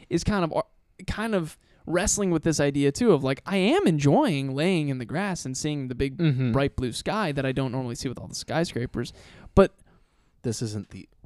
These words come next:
Speaker 2: ultimate escape,
Speaker 1: yeah,
Speaker 2: more or
Speaker 1: it's,
Speaker 2: less?
Speaker 1: it, I don't even know if you'd call it an escape. I mean, it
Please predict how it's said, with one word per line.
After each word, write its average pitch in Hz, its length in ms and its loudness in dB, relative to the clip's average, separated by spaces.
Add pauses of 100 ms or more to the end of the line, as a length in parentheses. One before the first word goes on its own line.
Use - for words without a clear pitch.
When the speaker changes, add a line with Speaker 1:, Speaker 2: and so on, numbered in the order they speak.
(180)
Speaker 2:
ultimate 117 500 -2
escape, 120 420 -8
Speaker 1:
yeah, 220 340 0
Speaker 2:
more 127 100 -2
or 139 80 0
Speaker 1:
it's, - 0 -
Speaker 2:
less? 139 300 -6
Speaker 1:
it, - 120 -14 (500)
I - 100 -12
don't 294 160 0
even 214 180 4
know 196 120 6
if 202 120 2
you'd 170 120 -4
call 180 240 2
it 170 120 2
an 165 120 0
escape. 175 680 -6 (960)
I 196 40 0
mean, 208 280 2
it 226 240 2